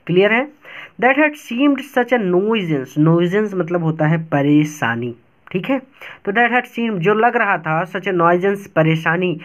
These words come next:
जो परेशानी लग रही थी, "a while ago", थोड़ी देर पहले, थोड़ी देर पहले जो परेशानी लग रही थी, यानी कौन सी चीज़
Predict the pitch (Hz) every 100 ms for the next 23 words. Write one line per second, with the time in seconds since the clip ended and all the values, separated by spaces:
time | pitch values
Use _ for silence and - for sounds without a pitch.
0 | - - 175 262 285 262 240 233 240 226
1 | 277 277 233 202 180 160 160 127 - _
2 | 160 170 190 202 180 165 135 - _ -
3 | 175 185 190 202 170 151 160 151 131 127
4 | 117 127 _ _ _ - - - - 147
5 | 175 196 175 170 160 151 151 175 233 233
6 | _ 156 151 196 196 190 185 208 208 -
7 | 208 254 247 208 185 175 175 - 151 151
8 | 165 165 170 165 165 170 165